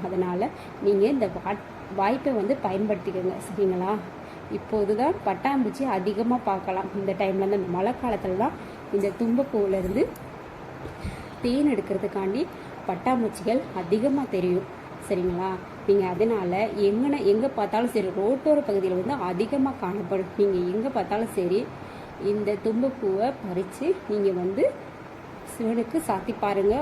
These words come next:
உங்களோட வேண்டுதல் அனைத்துமே நிறைவேறும். அப்படியே வெண்ணிறத்துல இருக்கும் பாருங்க, எப்படி இருக்குன்னு பாருங்க.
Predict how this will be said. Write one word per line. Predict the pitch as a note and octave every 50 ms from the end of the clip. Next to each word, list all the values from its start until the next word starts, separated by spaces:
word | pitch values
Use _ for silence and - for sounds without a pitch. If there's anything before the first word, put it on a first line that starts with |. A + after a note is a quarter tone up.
| D4 A3+
உங்களோட | G3+ G3 G3+ F#3+ G3 F#3+ F#3+ F#3 F3+ F#3 B3+ E4+ A4 - - - F3
வேண்டுதல் | G3 G#3+ A#3+ C4 C4 C4+ B3 D4 C#4 B3 G#3+
அனைத்துமே | F3+ F#3+ G3+ A3 G#3+ - A3+ G3+ G#3 A3+ A#3+
நிறைவேறும். | A#3 G#3+ F3+ F#3 F3 F3 F3+ F3+ F3+ F3+ - B3 - - - - - - - - -
அப்படியே | - F#3+ F3+ F#3+ C4+ D4+
வெண்ணிறத்துல | A#3+ F3+ G3+ G#3+ G#3+ B3+ C#4 C#4 C4+ B3 B3+ C4 D4 C#4
இருக்கும் | C4 A3 F#3 F3+ - - F#3+ F3+
பாருங்க, | - F#3+ F#3+ F#3+ F#3 F#3 G#3+ B3+
எப்படி | B3+ G3+ F3+ F3+ F3+ A3+
இருக்குன்னு | A3+ G3+ G#3 A#3 G#3+ A3 A3
பாருங்க. | - F#3+ F3+ F3 F3 G3